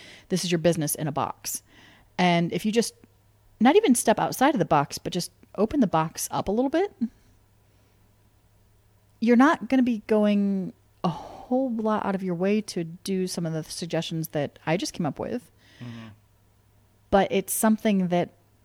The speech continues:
Speaker 1: makes sense, and it's cost effective, and it's easy to do because you have that flexibility.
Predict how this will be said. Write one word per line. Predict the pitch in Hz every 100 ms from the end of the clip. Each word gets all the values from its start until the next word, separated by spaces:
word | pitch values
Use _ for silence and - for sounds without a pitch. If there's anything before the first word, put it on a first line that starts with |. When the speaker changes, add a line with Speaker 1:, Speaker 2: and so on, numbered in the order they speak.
| _ _ _ -
Speaker 1:
makes | 185 170 -
sense, | - 359 214 - - - -
and | 190 190
it's | 185 -
cost | - 247 285 190
effective, | - 151 - 139 -
and | - 165
it's | 156 -
easy | 196 180 170
to | 156
do | 175 302 - 143 - - - - _
because | 196 - 220 214 190
you | 170
have | - 226 185
that | -
flexibility. | - 156 - 147 139 - 67 -